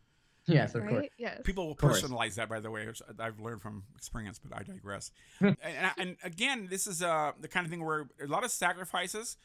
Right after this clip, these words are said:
Speaker 1: Mm.
Speaker 3: I'm doing pretty good. Uh, anything you really miss?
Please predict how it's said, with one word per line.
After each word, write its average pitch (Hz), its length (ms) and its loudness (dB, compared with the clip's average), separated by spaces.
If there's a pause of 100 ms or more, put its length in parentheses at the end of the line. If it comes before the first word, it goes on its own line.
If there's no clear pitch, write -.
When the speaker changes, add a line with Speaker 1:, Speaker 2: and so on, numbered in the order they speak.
(420)
Speaker 1:
Mm. 160 40 2
Speaker 3:
I'm 269 160 8 (360)
doing 196 240 0
pretty 175 220 -4
good. 165 360 -2
Uh, 139 260 2
anything 233 240 -6
you 190 120 -6
really 190 160 -2
miss? 143 400 -2